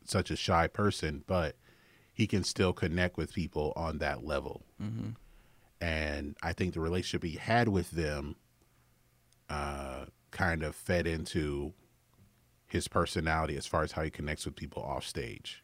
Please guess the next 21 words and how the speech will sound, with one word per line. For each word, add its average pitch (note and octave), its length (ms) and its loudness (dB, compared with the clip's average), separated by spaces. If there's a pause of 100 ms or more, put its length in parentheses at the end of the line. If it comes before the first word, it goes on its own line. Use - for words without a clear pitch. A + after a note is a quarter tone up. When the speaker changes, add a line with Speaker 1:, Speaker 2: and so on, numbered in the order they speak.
(120)
Speaker 2:
Mm. G#2 280 -2 (1120)
Speaker 1:
Uh, C#2 240 -4
to - 120 -6
where D2 160 2
it C#2 160 0
was, C2 680 -4
it E2 140 -4
was D2+ 160 -6
important C#2+ 600 -2
to - 160 -4
form G2 420 0
these D2+ 220 -4
relationships D2 720 -4
or E2 240 0
to, D2+ 440 -4 (640)
to C#2 580 -4
latch E2 340 2
on F2+ 200 2
to D2+ 80 -4
these D2 240 -6
people. C#2+ 540 -6